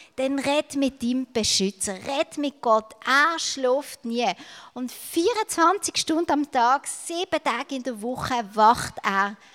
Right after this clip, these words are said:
über dir. Das ist doch genial. Und das vierte noch, wenn wir den Psalm so weiterlesen, das haben die jungen Erwachsenen und die Erwachsenen gelesen, dann hören wir hier von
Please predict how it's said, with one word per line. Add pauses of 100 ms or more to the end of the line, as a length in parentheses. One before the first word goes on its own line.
(140)
über
dir.
Das
ist
doch
genial. (1600)
Und
das
vierte
noch,
wenn
wir
den
Psalm
so
weiterlesen,
das
haben
die
jungen
Erwachsenen
und
die
Erwachsenen
gelesen,
dann
hören
wir
hier
von